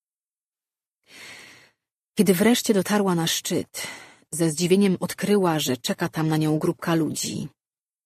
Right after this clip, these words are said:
Od strony lądu zabudowania wioski otaczały budowlę z czarnego kamienia, wyrastającą na krawędzi klifu.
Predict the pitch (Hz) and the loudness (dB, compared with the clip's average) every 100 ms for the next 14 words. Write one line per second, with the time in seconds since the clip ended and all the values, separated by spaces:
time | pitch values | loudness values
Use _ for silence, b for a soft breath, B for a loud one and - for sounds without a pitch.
0 | _ _ _ 156 160 - 170 165 156 160 | _ _ _ -2 -2 -2 0 2 2 2
1 | 180 185 196 202 170 165 165 165 175 165 | 0 0 0 0 -2 -2 -2 2 2 2
2 | 151 165 165 - - 208 196 175 170 180 | 0 -2 -2 -4 -8 -8 -6 -4 -2 0
3 | 165 165 165 165 165 131 123 - 160 151 | 0 2 0 2 2 0 -4 -4 -6 -4
4 | 147 160 - 160 151 113 98 104 B B | -4 -4 -2 0 0 0 -4 -8 B B
5 | B - 165 156 - 160 156 170 - 147 | B -2 0 0 0 0 2 0 -2 -4
6 | 143 123 - 151 147 151 330 - 139 - | -4 -4 -4 -2 0 0 -4 -2 -4 -4
7 | - - 147 | -10 -10 -12